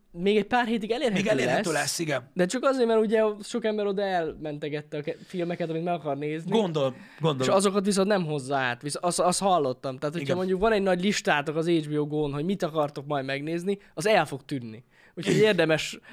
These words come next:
Speaker 1: vagy lefotózni, vagy valamit csinálni vele, mert nem lesz meg.
Speaker 2: Igen.
Speaker 1: Igen.
Speaker 2: Tegnap én is, ö, ö, átnéztem a, a, a listát.
Speaker 1: Brutális
Speaker 2: Amúgy brutál,
Speaker 1: tartalom
Speaker 2: brutál
Speaker 1: van.
Speaker 2: sok tartalom
Speaker 1: Ja.
Speaker 2: van.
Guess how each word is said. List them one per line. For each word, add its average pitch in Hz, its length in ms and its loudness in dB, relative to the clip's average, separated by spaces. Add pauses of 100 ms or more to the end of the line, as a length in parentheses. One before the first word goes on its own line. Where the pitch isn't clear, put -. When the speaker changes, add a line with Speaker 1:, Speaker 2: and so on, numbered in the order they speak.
Speaker 1:
vagy 214 220 4
lefotózni, 233 680 4
vagy 226 180 4
valamit 208 300 4
csinálni 214 280 2
vele, 202 180 0
mert 180 200 -2
nem 185 160 -2
lesz 131 220 -6
meg. 117 260 -14 (140)
Speaker 2:
Igen. 135 400 -4
Speaker 1:
Igen. 135 320 -6 (320)
Speaker 2:
Tegnap 294 380 -4
én 226 120 -10
is, 180 300 -6
ö, 147 300 0 (160)
ö, 143 260 -2 (140)
átnéztem 151 600 -4
a, 123 160 -2 (140)
a, 113 260 -8 (180)
a 127 80 -6
listát. 185 580 -6 (840)
Speaker 1:
Brutális 208 480 2
Speaker 2:
Amúgy 254 180 2
brutál, 185 360 2
Speaker 1:
tartalom 143 300 2
Speaker 2:
brutál 147 200 2
Speaker 1:
van. 139 100 -2
Speaker 2:
sok - 280 -8
tartalom 139 480 -2
Speaker 1:
Ja. 135 60 -10
Speaker 2:
van. 175 180 -2